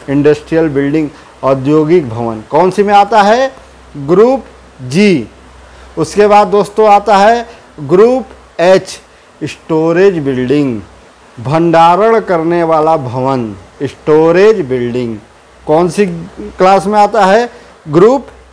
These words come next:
एच। उसके बाद आता है दोस्तों ग्रुप जे, हजार्डस बिल्डिंग,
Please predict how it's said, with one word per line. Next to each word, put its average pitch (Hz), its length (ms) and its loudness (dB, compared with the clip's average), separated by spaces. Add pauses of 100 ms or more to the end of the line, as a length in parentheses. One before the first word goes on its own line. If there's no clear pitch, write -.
(120)
एच। 185 420 2 (1600)
उसके 220 260 0
बाद 220 180 4
आता 220 240 2
है 214 80 2
दोस्तों 214 440 -2 (380)
ग्रुप 208 420 0 (360)
जे, 156 580 2 (320)
हजार्डस 139 800 -2
बिल्डिंग, 110 520 -8